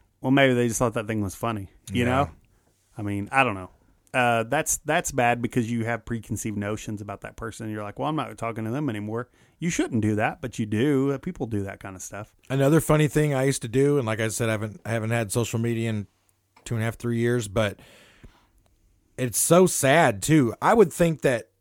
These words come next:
Speaker 2: it's especially kind of a specific, like, a younger female, uh, that demographic.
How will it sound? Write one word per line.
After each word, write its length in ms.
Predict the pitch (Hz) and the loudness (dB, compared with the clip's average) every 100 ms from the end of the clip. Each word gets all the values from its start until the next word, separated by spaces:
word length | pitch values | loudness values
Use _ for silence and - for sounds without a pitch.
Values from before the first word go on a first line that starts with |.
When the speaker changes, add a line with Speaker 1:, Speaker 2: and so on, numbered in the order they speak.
| - | -6
Speaker 2:
it's 160 | 135 156 | -4 -4
especially 540 | - 226 240 - 180 | 0 0 2 2 2
kind 240 | 143 165 | 2 0
of 80 | 160 | 2
a 60 | 131 | 0
specific, 680 | - 127 - 165 - 160 - | -2 -6 -2 -2 0 -2 0
like, 240 | 135 123 | -2 -2
a 60 | 123 | -4
younger 580 | 117 143 175 170 160 151 | -2 0 2 2 0 -2
female, 880 | - 147 143 127 117 107 95 92 - - _ _ _ _ _ - - _ | -2 0 0 2 0 0 0 -2 -8 -20 _ _ _ _ _ -20 -20 _
uh, 340 | 127 117 101 98 | -2 0 -2 -2
that 260 | 135 139 | 0 0
demographic. 720 | 110 123 113 110 107 95 92 | -2 -2 -2 0 0 -2 -6